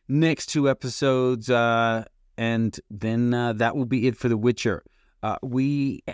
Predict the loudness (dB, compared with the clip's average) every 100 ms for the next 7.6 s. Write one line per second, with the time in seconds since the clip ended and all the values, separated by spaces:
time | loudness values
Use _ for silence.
0 | -10 -10 -2 2 2 0 0 4 4 2
1 | -6 -2 0 2 0 0 -2 -4 -2 0
2 | 0 -2 -6 -6 -2 0 0 0 -2 -2
3 | 0 2 2 2 0 -2 -4 0 0 -2
4 | -6 0 2 0 -6 -18 _ _ -4 -2
5 | 2 4 6 4 0 -6 -10 -4 -4 0
6 | 0 2 0 -2 -2 -4 -2 -2 -2 0
7 | 4 4 6 4 0